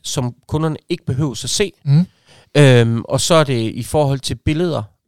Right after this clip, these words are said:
Speaker 1: øh, at, øh, at de er i orden. Fordi den sidste ting, som vi ikke rigtig har snakket om, det er jo konvertering.
Speaker 2: Mm.
Speaker 1: Altså,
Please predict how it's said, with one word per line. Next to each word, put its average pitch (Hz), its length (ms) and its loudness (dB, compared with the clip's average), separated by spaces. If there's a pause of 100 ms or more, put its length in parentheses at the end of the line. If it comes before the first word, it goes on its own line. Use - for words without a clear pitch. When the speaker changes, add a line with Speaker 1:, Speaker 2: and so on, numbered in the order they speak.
Speaker 1:
øh, 117 360 -2
at, - 320 -6
øh, 104 840 -2 (460)
at - 140 -6
de 151 120 -2
er 135 60 -4
i 131 40 0
orden. 131 320 -2 (320)
Fordi 156 160 2
den 143 140 -4
sidste - 300 -4
ting, 170 200 -4
som 143 140 -6
vi 151 40 -4
ikke - 140 -8
rigtig 151 220 -4
har 123 60 -4
snakket 143 280 -2
om, 131 60 -4
det - 360 -20
er 156 40 4
jo 151 40 2
konvertering. 123 640 -4 (160)
Speaker 2:
Mm. 147 100 -2
Speaker 1:
Altså, 135 180 2